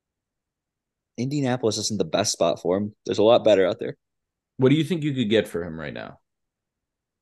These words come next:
Speaker 1: First and a half.
Speaker 2: You really think so? Like, a twenty twenty-four first and a second?
Speaker 1: Yeah.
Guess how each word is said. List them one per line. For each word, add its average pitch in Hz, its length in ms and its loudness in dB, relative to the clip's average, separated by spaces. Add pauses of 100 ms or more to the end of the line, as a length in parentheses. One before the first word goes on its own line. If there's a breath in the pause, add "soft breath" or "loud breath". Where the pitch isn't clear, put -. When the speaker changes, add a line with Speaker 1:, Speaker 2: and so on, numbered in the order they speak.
(500)
Speaker 1:
First 110 300 2
and 104 60 0
a 95 40 -4
half. 98 280 -2 (1600)
Speaker 2:
You 117 160 2
really 135 200 8
think 107 320 -2
so? 120 180 2
Like, 101 240 0
a 87 100 -4
twenty 117 300 -4
twenty-four 104 440 -2
first 101 400 -2
and 90 100 -8
a - 20 -10
second? 117 540 -6 (1900)
Speaker 1:
Yeah. 104 320 0